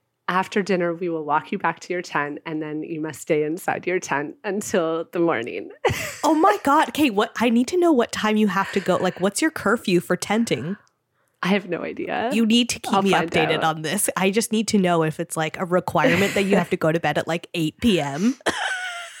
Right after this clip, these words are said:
Speaker 1: It might be, honestly. And I think, like, from everything I've heard and, like, people I've talked to,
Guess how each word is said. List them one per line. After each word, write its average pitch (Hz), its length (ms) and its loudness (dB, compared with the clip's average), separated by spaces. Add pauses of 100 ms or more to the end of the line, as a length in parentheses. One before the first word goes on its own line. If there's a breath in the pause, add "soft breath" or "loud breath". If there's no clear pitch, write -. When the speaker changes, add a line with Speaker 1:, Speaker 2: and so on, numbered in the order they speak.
(100)
Speaker 1:
It 311 180 4
might 226 420 4
be, 208 240 6
honestly. 262 560 4
And 226 180 2
I 208 100 4
think, 202 300 0
like, 254 160 0
from 208 240 -4 (140)
everything 208 400 2
I've 247 140 2
heard 165 280 4
and, 165 120 0
like, 156 160 -8
people 165 260 -6
I've 151 160 -8
talked 139 300 -8
to, 160 320 -10